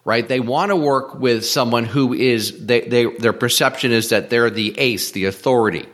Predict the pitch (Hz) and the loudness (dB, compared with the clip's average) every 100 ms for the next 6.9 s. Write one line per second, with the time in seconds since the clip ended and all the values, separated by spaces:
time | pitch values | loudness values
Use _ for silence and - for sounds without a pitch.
0 | - - - 101 98 127 107 127 107 82 | -20 -20 -8 -2 0 2 2 0 0 -2
1 | 62 62 _ - _ 117 117 - 127 - | -4 -12 _ -20 _ -4 -4 -2 -4 -4
2 | - 76 62 - _ _ _ _ - 95 | -4 -2 -2 -6 _ _ _ _ -8 -6
3 | - - 147 135 127 - 147 127 127 123 | -6 -2 0 2 0 0 2 2 2 -2
4 | - - - 180 185 - 156 127 - 117 | -12 -8 -2 0 2 2 0 0 0 0
5 | - 120 113 123 120 127 151 160 - 131 | 0 -4 0 0 0 0 0 0 0 -2
6 | - 175 - - 107 95 87 71 64 | 0 0 0 0 0 2 -2 -4 -8